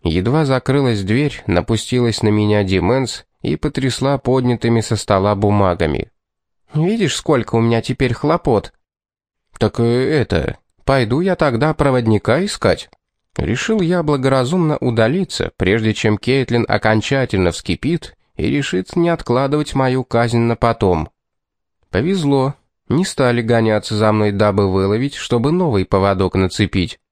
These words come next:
Хотя поначалу думал, что не обойдётся без очередных колец воздуха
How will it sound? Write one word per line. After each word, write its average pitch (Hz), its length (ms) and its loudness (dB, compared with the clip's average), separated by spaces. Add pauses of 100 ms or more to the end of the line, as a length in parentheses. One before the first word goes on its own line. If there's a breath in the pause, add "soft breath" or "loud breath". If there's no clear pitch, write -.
(240)
Хотя 175 460 -2
поначалу 160 640 0
думал, 135 480 0
что - 200 -2
не 120 100 4
обойдётся 113 680 0
без 95 200 2
очередных 104 600 -2
колец 107 420 0
воздуха 123 680 -2